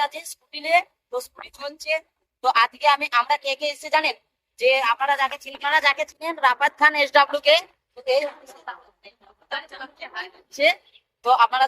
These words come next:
যাকে মোটা ভাই বলে চিনেন, আর সবাই বেশিরভাগ মোটা ভাই বলে ডাকে। গ্রামের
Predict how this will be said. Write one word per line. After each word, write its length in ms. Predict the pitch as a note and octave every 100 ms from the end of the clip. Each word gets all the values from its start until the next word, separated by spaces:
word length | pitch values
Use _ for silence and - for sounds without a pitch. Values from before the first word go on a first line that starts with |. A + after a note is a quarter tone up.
| B3+
যাকে 180 | A#3+ C#4 B3+
মোটা 200 | A#3+ C#4+
ভাই 100 | C4 C4+
বলে 120 | B3+ B3
চিনেন, 220 | - F3+ _ _ _ -
আর 80 | A3
সবাই 180 | A#3+ B3+ C4
বেশিরভাগ 300 | B3 - C4+ C4
মোটা 160 | B3 C4+
ভাই 120 | C4+ C4+
বলে 140 | C4+ C#4+
ডাকে। 240 | C4 - C4 C#4+ _ _ -
গ্রামের 420 | A#3+ B3+ C4 D4+